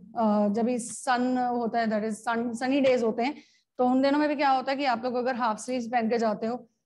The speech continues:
usually आपकी हाफ स्लीव्स रहती हैं और आप ऐसे ही जाते आते हो बाहर अंदर, तो आप देखते हो कि डबल कलरेशन आनी शुरू हो जाती है। Why it is so? Because the more it is exposed, your,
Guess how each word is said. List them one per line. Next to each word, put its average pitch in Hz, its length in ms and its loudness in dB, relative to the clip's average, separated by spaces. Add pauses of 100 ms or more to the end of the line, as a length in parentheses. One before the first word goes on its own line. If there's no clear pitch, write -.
(200)
usually 262 500 4
आपकी 294 260 0
हाफ 240 260 -2
स्लीव्स 247 200 -4
रहती 233 240 -4
हैं 247 80 -4
और 247 100 0
आप 226 140 -2
ऐसे 214 160 -6
ही 233 60 -4
जाते 214 280 -2
आते 214 200 -2
हो 220 60 -2
बाहर 214 220 -2
अंदर, 214 260 -4 (360)
तो 269 60 6
आप 262 80 6
देखते 247 260 4
हो 302 60 4
कि 311 100 4
डबल 262 280 4
कलरेशन 247 500 0
आनी 214 200 2
शुरू 208 180 0
हो 196 80 -2
जाती 190 260 -6
है। 190 80 -16 (480)
Why 285 260 6
it 277 100 0
is 302 140 -2
so? 330 180 0 (360)
Because 285 260 4
the 320 80 4
more 277 320 4
it 330 120 0
is 349 120 2
exposed, 247 500 0
your, 247 200 2